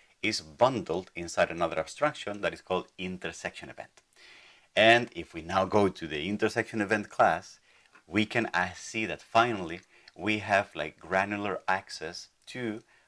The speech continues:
all the information that is for each one of the intersections. So for example, whether if it's a point, whether if it's like some overlap information, the actual points for that intersection, and what's gonna be most relevant for us, which is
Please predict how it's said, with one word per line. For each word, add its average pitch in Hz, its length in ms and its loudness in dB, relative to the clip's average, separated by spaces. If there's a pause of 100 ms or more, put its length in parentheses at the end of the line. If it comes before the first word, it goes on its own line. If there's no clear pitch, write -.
(180)
all 98 220 6
the 104 200 0
information 95 720 -4
that 80 180 -4
is 85 280 -8
for - 280 -4
each 135 200 -6
one 110 220 4
of 92 80 -2
the 80 80 -4
intersections. - 640 -14
So - 180 -10
for 82 120 -6
example, 80 380 -4
whether 73 180 -6
if 76 100 -12
it's - 220 -14 (320)
a - 60 -20
point, 127 560 4 (320)
whether 80 220 -4
if 78 160 -10
it's - 160 -8
like 78 120 -12
some 73 260 -12
overlap 107 420 2
information, 98 720 -6 (300)
the 78 200 -4
actual 85 500 -2
points 117 640 -2 (280)
for 113 360 2
that 107 180 -2
intersection, 110 720 -8 (120)
and 113 420 -2 (360)
what's 87 220 -2
gonna 92 220 -4
be 92 280 -6
most 87 320 -4
relevant 107 340 -2
for - 240 -6
us, 92 280 0
which - 180 -14
is 85 160 -10